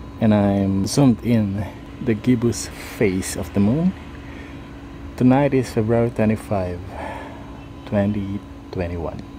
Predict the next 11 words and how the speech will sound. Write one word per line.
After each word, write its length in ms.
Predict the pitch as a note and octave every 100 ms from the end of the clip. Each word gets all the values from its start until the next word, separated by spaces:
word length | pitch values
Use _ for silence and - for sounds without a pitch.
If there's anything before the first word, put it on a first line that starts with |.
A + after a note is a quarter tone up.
| - - - - -
It's 180 | A#2 -
almost 400 | D#3 G#3 A3+ G#3+
full 260 | - D3 C3+
moon, 200 | A#2+ A#2
but, 220 | G#2+ A2 - - - -
uh, 240 | G2 G2 G#2 - - - - - - - - - - - -
it's 200 | - B2
not 180 | A#2+ -
yet. 340 | F#2 - - - - - - - - - - - -
I 100 | A#2
guess, 1200 | G#2 B2 B2 B2+ - - - - - - -